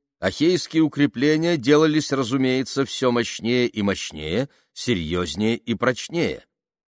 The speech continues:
В лагере под защитой чистокола прибавилось шатров и хижин, защищавших от непогоды,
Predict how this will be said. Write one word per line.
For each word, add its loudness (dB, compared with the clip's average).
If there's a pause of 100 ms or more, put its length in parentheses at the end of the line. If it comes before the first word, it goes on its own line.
(160)
В -12
лагере 2
под -8
защитой -4
чистокола 0 (280)
прибавилось 2
шатров 0
и -6
хижин, -2 (260)
защищавших -2
от -4
непогоды, 2